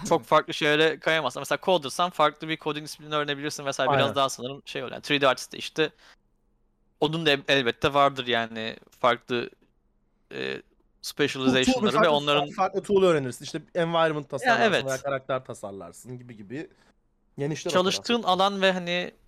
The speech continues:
Speaker 1: transferable skill'lerin buna izin veriyorsa daha fazla
Speaker 2: Evet.
Speaker 1: şey öğrenmekte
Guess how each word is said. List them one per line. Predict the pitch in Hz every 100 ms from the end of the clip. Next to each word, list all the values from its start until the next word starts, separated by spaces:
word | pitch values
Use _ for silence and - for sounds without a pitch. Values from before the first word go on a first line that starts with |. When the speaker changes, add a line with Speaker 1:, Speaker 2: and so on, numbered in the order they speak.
| _ _
Speaker 1:
transferable | - 165 175 185 170
skill'lerin | 170 - 165 160 160
buna | 151 151
izin | 147 156
veriyorsa | 160 170 147 - 175 165 - 143
daha | 143
fazla | 147 147 135 139
Speaker 2:
Evet. | 135 - _ _
Speaker 1:
şey | - 151 135
öğrenmekte | 135 131 127 127 - - 180